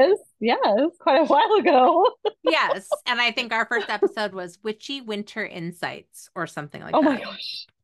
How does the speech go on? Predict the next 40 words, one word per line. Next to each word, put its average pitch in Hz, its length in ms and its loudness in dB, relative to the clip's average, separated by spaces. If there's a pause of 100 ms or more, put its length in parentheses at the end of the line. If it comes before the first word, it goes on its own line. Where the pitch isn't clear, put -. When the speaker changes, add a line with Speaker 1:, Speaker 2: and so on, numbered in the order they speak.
(240)
Speaker 1:
That's 214 180 0 (680)
amazing 202 640 -8 (460)
that 208 80 -2
Speaker 2:
Are - 20 0
Speaker 1:
you 196 60 0
Speaker 2:
you 180 60 -4
Speaker 1:
have 190 120 -4
that 220 80 -6
Speaker 2:
looking 214 160 0
for 240 80 -2
the 220 80 0
Speaker 1:
episode 233 140 0
Speaker 2:
title? 196 300 0
Speaker 1:
one. 359 100 -2 (560)
Yeah, 539 180 2
I'm 370 180 4
like, - 220 2
episode 392 440 2 (140)
Speaker 2:
<laughs> - 140 -6
Speaker 1:
connection 226 640 -4
to - 100 -8
Earth 208 320 -4
itself. 190 540 -4 (760)
Wow. 196 440 -2
Yeah. 226 220 -4
Winter, 202 680 -6 (520)
immune 226 380 -8
system. 214 500 -10
Oh, 311 100 -2
yeah. 349 340 -2
I - 120 -8
got 254 180 -2
a, 233 80 -2 (180)
oh, 302 120 -2 (240)
yeah. 302 40 -4
I've 214 60 -12
got 294 160 -6
this 285 160 -16
whole 294 180 -4
thing. 277 200 -8